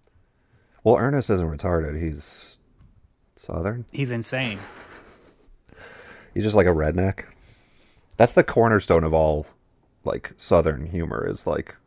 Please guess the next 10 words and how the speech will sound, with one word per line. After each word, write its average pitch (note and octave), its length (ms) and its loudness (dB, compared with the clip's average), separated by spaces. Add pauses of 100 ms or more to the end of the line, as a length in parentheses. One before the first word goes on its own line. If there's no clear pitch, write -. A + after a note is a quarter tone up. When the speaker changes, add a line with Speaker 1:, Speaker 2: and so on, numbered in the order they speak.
(720)
Speaker 1:
rednecks D#2 840 -2
being C2+ 260 -6
dumb, G1+ 380 -8 (680)
you E2+ 140 -2
know? D#2+ 180 -2 (920)
It's - 80 -6
all G2 100 6
about G#2 220 6
being F2 300 4
du-, - 140 -2